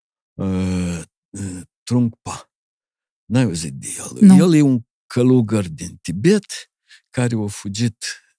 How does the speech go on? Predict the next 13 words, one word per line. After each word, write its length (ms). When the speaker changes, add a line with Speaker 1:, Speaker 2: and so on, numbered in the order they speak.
Speaker 1:
când 280
au 520
invadat 580
chinezii 760
Tibetul, 640
ei 300
mult 420
s-au 260
retras 500
în 180
India, 560
călugării 580
ăștia. 320